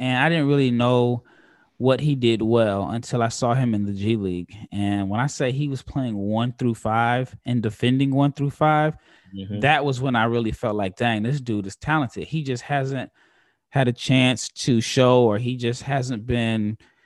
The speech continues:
Speaker 1: in the best situation where it allowed him to show everything that he can do. And then ever since then, I just had a, a better appreciation of his skill set
Speaker 2: Mm-hmm.
Speaker 1: and his versatility. And I think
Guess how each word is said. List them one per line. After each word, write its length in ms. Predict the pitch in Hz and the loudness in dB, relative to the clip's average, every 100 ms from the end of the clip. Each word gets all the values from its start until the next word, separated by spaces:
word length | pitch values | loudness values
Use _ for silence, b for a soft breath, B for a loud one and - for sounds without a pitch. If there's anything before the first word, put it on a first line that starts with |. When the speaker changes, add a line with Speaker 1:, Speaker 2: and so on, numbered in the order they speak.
| b _ | b _
Speaker 1:
in 200 | 110 113 | -2 2
the 80 | 107 | 2
best 320 | 101 117 117 | 2 2 2
situation 760 | - 139 - 120 117 120 - 110 | -2 -4 0 2 4 2 0 -2
where 200 | 104 107 | 2 2
it 40 | |
allowed 320 | 104 110 113 104 | 2 2 2 2
him 240 | 123 117 | -2 -4
to 120 | - | -6
show 240 | 107 - 120 | -8 -2 0
everything 440 | 104 104 - 107 | 0 -2 -4 -4
that 160 | 107 98 | -4 -4
he 120 | 110 | -6
can 220 | 104 92 | -6 -2
do. 280 | 127 151 107 B B _ - | 2 2 2 B B _ -10
And 140 | 101 | -4
then 120 | 113 - | -4 2
ever 220 | 151 160 | 2 2
since 320 | 160 151 131 | 0 -4 -6
then, 280 | - 156 160 | -2 2 2
I 120 | 131 | 0
just 180 | 123 123 | -2 -8
had 220 | - 120 | -4 -2
a, 180 | 107 110 - b b b b | -2 -4 -8 b b b b
a 100 | 107 | -2
better 380 | 101 120 127 107 | 2 4 4 4
appreciation 880 | 104 - 131 - 107 110 117 120 104 | 0 -2 -4 -2 -2 0 -2 -4 -4
of 380 | 104 101 101 | -4 -4 -6
his 240 | - 110 - | -10 -10 -10
skill 400 | - - 117 107 | -8 0 2 0
set 400 | - 120 113 95 | -2 0 0 -2
Speaker 2:
Mm-hmm. 300 | - - 98 | -8 -12 -6
Speaker 1:
and 360 | 104 101 98 | -4 -4 -4
his 200 | 110 104 | -4 -6
versatility. 760 | 101 104 - 104 151 131 90 92 _ b b b b | -4 -6 -8 -8 -6 -6 -6 -10 _ b b b b
And 140 | 120 | -2
I 80 | 120 | 0
think 480 | 131 165 165 135 - | 0 0 0 -2 -12